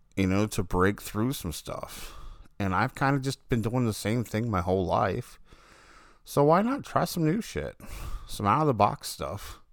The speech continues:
Uh, probably won't be popular stuff, but it's out of the box, and it's, it's interesting,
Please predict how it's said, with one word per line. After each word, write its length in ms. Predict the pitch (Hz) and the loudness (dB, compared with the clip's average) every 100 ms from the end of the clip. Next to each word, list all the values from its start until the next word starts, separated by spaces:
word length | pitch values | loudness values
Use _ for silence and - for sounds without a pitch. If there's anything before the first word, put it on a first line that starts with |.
| - _ _ - - _ - - - | -20 _ _ -20 -20 _ -20 -6 4
Uh, 560 | 95 90 87 92 95 | 8 8 8 4 0
probably 280 | - 113 113 | 2 2 4
won't 200 | 110 95 | 4 2
be 100 | 87 | 2
popular 580 | - 95 151 - 95 78 | 4 4 4 4 2 0
stuff, 640 | - 85 82 123 - - - | -2 0 2 2 -2 -10 -2
but 140 | 92 | 0
it's 320 | 98 - - | 0 -4 -4
out 180 | - 123 | 2 4
of 40 | 135 | 2
the 60 | |
box, 480 | 151 - - - - | 0 -2 -2 -4 -8
and 140 | 92 | -4
it's, 720 | 95 - - - - - - - - _ _ _ _ _ - - - - - - - - - - - - _ _ - _ _ - _ _ _ _ _ _ _ - | -4 -6 -12 -10 -6 -6 -6 -10 -20 _ _ _ _ _ -20 -20 -20 -20 -20 -20 -20 -20 -20 -20 -20 -20 _ _ -20 _ _ -20 _ _ _ _ _ _ _ -8
it's 180 | 131 135 | 0 4
interesting, 640 | 120 92 80 - - | 6 4 2 -4 -10